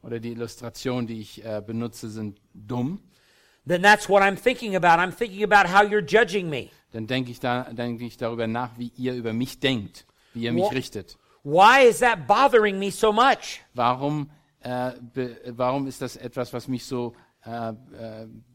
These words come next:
Speaker 1: aufregt, beziehungsweise mich, warum ich mich damit so viel befasse.
Speaker 2: It's because I love your approval.
Speaker 1: Weil ich möchte eure Zustimmung, ich liebe eure Zustimmung.
Speaker 2: I want you to think well of me.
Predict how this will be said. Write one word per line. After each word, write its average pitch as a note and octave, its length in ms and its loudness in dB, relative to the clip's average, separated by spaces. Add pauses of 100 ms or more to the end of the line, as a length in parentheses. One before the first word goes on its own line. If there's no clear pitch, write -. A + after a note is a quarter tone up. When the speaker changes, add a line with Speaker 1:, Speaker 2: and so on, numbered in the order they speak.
(140)
Speaker 1:
aufregt, B2+ 440 -6
beziehungsweise A#2 560 -8
mich, A2 340 -12
warum A2+ 380 -10
ich A2+ 100 -16
mich A#2 120 -10
damit A2+ 280 -8
so A#2+ 100 -12
viel A#2+ 160 -14
befasse. D3+ 440 -8 (200)
Speaker 2:
It's D#3 220 -6
because F#3+ 640 2
I F3+ 160 4
love E3+ 680 6
your F3+ 180 2
approval. F3 580 -2 (180)
Speaker 1:
Weil A#2+ 320 -6
ich B2+ 200 -12 (240)
möchte C3 640 -4
eure B2+ 280 -4
Zustimmung, C3 720 -6
ich G#2 140 -16
liebe C#3 400 -6
eure A2 240 -6
Zustimmung. G2 640 -14
Speaker 2:
I G#3+ 180 4
want A3 340 2
you A3+ 100 -4
to A3 100 2
think A3 420 -2
well A#3 320 8
of F3 200 4
me. D3+ 220 -6